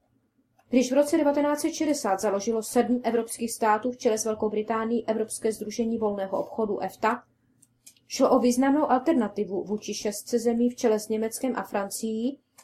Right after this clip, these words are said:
které se sdružily do vel-, eh, evropských společenství.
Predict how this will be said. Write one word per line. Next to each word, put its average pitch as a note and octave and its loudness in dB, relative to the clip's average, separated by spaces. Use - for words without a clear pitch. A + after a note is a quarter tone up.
které A#3+ 6
se A#3 2
sdružily A#3+ 0
do A3 4
vel-, G3+ 2
eh, G3 -2
evropských A#3 -4
společenství. F#3 -2